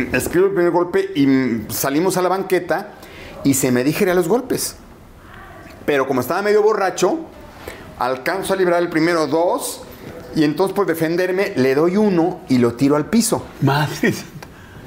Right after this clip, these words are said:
Speaker 1: Y entonces ya que lo vi en el piso, pues yo me acerco a ayudarlo, a levantarlo, a decirle, "Espérate, o sea, no vengo a pelearme, vengo a". Entonces me acerco a levantarlo,
Speaker 2: ¿Y
Speaker 1: y
Speaker 2: los
Speaker 1: en el
Speaker 2: demás?
Speaker 1: momento en el que me acerco a levantarlo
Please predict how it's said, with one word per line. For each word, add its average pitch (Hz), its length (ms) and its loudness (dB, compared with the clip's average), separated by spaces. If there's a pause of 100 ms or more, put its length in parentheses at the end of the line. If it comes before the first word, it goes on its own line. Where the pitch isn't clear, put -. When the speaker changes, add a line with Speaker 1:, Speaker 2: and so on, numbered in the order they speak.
(160)
Speaker 1:
Y 127 100 2
entonces 139 440 0
ya 160 140 0
que 190 100 0
lo 190 80 4
vi 196 80 4
en 214 60 0
el 214 160 0
piso, 160 440 0
pues 120 140 2
yo 117 80 2
me 139 120 2
acerco 160 680 -2
a 113 60 -4
ayudarlo, 120 580 2
a 147 40 2
levantarlo, 120 500 0
a 123 60 2
decirle, 131 540 -2 (400)
"Espérate, 208 440 0
o 113 40 -2
sea, 143 160 -2 (720)
no 139 160 2
vengo 254 180 2
a 262 60 -8
pelearme, 180 460 0
vengo 196 260 2
a". 160 220 -4 (640)
Entonces 151 220 2
me 180 80 2
acerco 208 380 -2
a 240 40 0
levantarlo, 135 720 0
Speaker 2:
¿Y 160 60 4
Speaker 1:
y - 20 2
Speaker 2:
los 131 80 4
Speaker 1:
en 131 60 2
el 139 120 0
Speaker 2:
demás? 151 140 -2
Speaker 1:
momento 190 240 0
en 180 80 0
el 139 180 0
que 135 160 0
me 131 140 2
acerco 165 340 0
a 190 40 4
levantarlo 123 680 0